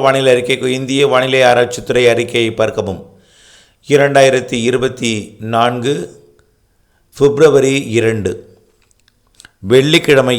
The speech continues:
இரவு ஆய்வறிக்கை. இன்றைய அறிக்கையில் கடந்த இருபத்தி நான்கு மணி நேர மழைப்பொழிவு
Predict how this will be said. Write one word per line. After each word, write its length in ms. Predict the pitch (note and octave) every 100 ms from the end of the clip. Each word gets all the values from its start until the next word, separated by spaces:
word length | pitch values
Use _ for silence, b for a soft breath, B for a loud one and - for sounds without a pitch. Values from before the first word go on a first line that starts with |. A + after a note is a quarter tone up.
| A#2
இரவு 200 | B2 B2
ஆய்வறிக்கை. 520 | A#2+ A#2 A2+ A#2 A#2 A2 - - _ _ _ G2+
இன்றைய 400 | A2 A2+ A#2+ A#2+
அறிக்கையில் 440 | C3 C3+ C3+ -
கடந்த 260 | B2 B2 B2 B2
இருபத்தி 400 | A#2 A#2+ C3 C3
நான்கு 220 | B2+ B2 A#2
மணி 160 | A#2 A#2
நேர 200 | A2 A2
மழைப்பொழிவு 540 | G#2+ A2 G#2+ G#2+ G#2